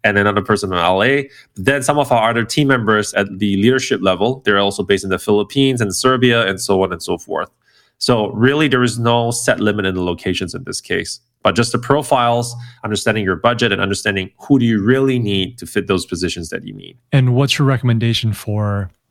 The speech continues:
Speaker 2: how to go about figuring out who are the right people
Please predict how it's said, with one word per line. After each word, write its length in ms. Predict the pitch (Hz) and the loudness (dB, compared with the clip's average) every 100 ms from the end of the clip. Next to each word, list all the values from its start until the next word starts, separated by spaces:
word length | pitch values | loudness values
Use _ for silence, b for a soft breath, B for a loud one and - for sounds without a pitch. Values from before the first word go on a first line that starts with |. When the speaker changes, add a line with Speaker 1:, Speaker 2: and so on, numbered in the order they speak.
| _ _ | _ _
Speaker 2:
how 300 | - - 120 | -12 0 0
to 140 | 120 107 | 2 0
go 180 | 110 | 0
about 260 | 104 101 - | 2 0 -2
figuring 520 | - 120 110 104 101 | -2 -2 0 0 0
out 420 | 110 98 101 - _ | 0 -2 -4 -12 _
who 220 | - 127 117 | -10 -2 -2
are 80 | |
the 100 | 107 | -2
right 240 | 101 110 104 | -2 -2 -2
people 640 | 117 104 - 101 98 92 | -4 -4 -4 -4 -4 -8